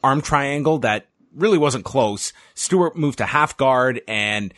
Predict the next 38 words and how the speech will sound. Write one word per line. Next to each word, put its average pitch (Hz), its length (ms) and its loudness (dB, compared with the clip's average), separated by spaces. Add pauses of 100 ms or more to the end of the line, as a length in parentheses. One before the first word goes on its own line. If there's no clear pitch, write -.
(300)
uh, 101 280 0
it 95 100 -6
was 101 200 -6
a 123 60 0
very 127 260 4
aggressive 117 380 0
end 107 220 0
for 101 160 -6
Koch. 101 320 -4
I 104 60 0
thought 135 300 2
he 135 180 0
looked - 420 -4
his 147 160 -2
best 139 340 -2
in 123 80 -4
kind 117 160 -2
of 110 60 -6
the 104 220 -2
closing 117 420 -4
minutes 104 380 -6 (180)
of 107 140 -4
the 107 80 -4
third 120 260 0
round, 95 340 -2
but 98 220 -4 (240)
the 117 80 -4
judges 190 320 2
scored 170 240 4
this 131 160 -4
thirty 190 240 2
twenty-seven, 143 640 0 (180)
and 117 160 -2
then 110 120 -2
two - 120 -6
judges 120 360 -2
had 113 180 0
it 104 140 -8